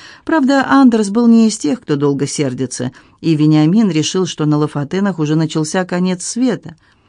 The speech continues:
Он пытался расспросить Дину, но она сказала, что Андерс никогда не писал писем. Ее тон лишь подтвердил его догадку о конце света.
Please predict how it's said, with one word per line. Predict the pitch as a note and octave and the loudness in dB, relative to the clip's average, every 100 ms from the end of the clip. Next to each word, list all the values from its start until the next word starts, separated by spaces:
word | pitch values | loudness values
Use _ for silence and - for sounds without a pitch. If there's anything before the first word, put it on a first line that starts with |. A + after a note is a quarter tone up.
| _ - | _ -2
Он | C3+ | -2
пытался | C3+ C3 D#3+ D3+ D3+ C#3+ - - | -2 -4 -4 -2 -4 -6 -10 -4
расспросить | D#3+ D#3+ - D#3+ D3 - A3 D#3+ | -2 -2 -4 -4 -4 -2 -4 -2
Дину, | C3+ C3+ C3+ C3+ - _ | -2 0 0 -2 -16 _
но | G3+ | 2
она | A3+ A#3+ | 4 4
сказала, | - G3+ G3+ G3+ | 2 -2 0 -2
что | F3+ - - | -2 -4 -4
Андерс | G3 G#3+ G3 F#3 - - - | -2 0 0 -2 -6 -12 2
никогда | A3+ A#3 A3 F#3 F#3+ | 2 4 0 2 2
не | F#3 | 2
писал | F3+ G3 F3+ D3+ | 0 -2 0 -2
писем. | C3 D#3 C3 - - - _ _ _ | -2 -4 -4 -6 -10 -14 _ _ _
Ее | C3+ D#3 C#3+ C3 | 0 2 2 -2
тон | - G3 E3 | -2 0 2
лишь | D3 - | 0 -2
подтвердил | E3 D#3+ E3 D#3+ D3+ F#3+ | -6 -4 -4 -2 -2 0
его | E3+ E3 | 0 0
догадку | D#3 D#3 D#3 F#3 - | 0 0 0 -4 -4
о | D#3+ | -4
конце | E3 D#3+ D#3+ F#3+ | 0 -2 -2 -4
света. | - G3 G#3+ D#3+ A#2+ | -2 0 0 -2 -8